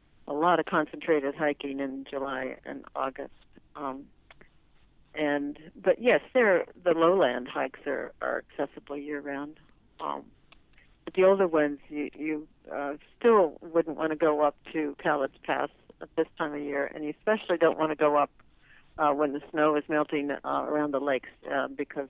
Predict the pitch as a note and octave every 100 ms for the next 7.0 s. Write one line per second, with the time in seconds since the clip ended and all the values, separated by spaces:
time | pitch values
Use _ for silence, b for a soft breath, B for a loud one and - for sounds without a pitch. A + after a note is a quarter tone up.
0 | - C#3 - - C3+ B2+ - C3+ - -
1 | - D3+ C#3 C3+ - C#3 C#3 C3 - C#3
2 | C3+ C3+ B2 - - C#3 C#3+ - C#3+ C#3+
3 | C3+ - - - - - _ - G#3 -
4 | C4 B B D4 - A3+ A#3+ C#4+ B3 A3+
5 | F#3 F#3 F#3 - _ F3+ F#3+ D#4 C#4 D#3
6 | D3+ - E3 D#3+ - B3 - G3+ F3+